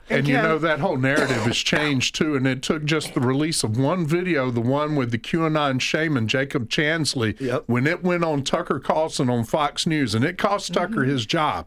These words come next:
Speaker 2: Yeah.
Speaker 1: showing that. But he did a great justice, not only for Chansley, because he got out of jail,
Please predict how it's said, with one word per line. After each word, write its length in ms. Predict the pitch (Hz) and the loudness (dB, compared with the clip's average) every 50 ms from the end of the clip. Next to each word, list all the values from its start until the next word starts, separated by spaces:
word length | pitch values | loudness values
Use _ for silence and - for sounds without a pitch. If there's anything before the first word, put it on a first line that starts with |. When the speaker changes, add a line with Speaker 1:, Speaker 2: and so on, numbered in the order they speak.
| - - | -10 -10
Speaker 2:
Yeah. 360 | 170 180 180 165 156 160 156 | -8 -6 -6 -6 -8 -8 -6
Speaker 1:
showing 520 | - - - - 170 165 185 165 143 139 131 | -4 -2 0 2 2 2 2 0 0 2 2
that. 260 | 127 120 120 117 - - - - - - - | 2 2 0 -2 -4 -6 -18 -20 -10 -4 -2
But 140 | 127 123 | 0 0
he 160 | 110 143 175 160 | 2 0 0 0
did 240 | 143 160 147 131 | 0 0 0 0
a 40 | 120 | -2
great 400 | 110 101 113 135 156 170 170 165 | -2 0 0 2 2 0 -2 -2
justice, 540 | 131 - 160 165 165 - - - 127 - - | -2 0 0 0 -2 -2 -4 -4 -4 -2 0
not 180 | 139 139 156 156 | 0 0 2 2
only 240 | 147 143 127 113 | 0 0 0 0
for 140 | 110 - 123 | -2 -4 -6
Chansley, 580 | 104 - - 190 190 202 190 143 - 147 135 131 120 | -4 -2 0 0 0 0 -2 -2 0 0 0 0 0
because 320 | 127 107 - - 127 113 | -2 -2 -2 -2 -2 0
he 100 | 113 156 | 0 0
got 280 | 151 139 151 139 135 131 | 0 2 0 2 2 0
out 160 | 127 120 107 | 0 0 -2
of 80 | 107 101 | -2 -2
jail, 460 | 101 - 165 196 202 165 131 127 120 | -2 0 0 0 0 0 0 -2 -4